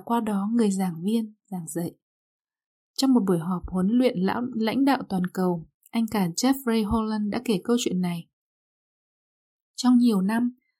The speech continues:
tôi đã ưa thích câu chuyện mà Chủ tịch Parker kể về người giảng viên trường Chủ nhật, William M. Barrett,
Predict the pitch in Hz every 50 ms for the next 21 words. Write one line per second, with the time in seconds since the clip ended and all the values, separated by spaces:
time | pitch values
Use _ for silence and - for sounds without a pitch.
0 | _ _ - 240 220 233 - - 269 262 254 254 339 359 359 - - 285 269 269
1 | - - 247 - 196 185 190 180 - - 165 - 180 175 - _ - 254 269 269
2 | - 262 247 247 240 247 - - 220 190 180 190 190 185 190 196 196 185 180 185
3 | 190 185 180 170 208 240 247 247 247 - 233 202 185 180 - - 165 170 185 180
4 | - - _ _ _ _ _ _ _ _ - 240 240 233 240 240 233 233 226 226
5 | 220 - _ _ - 214 220 214 202 202 208 208 - _ 220 202 208 214 214 233
6 | 247 269 269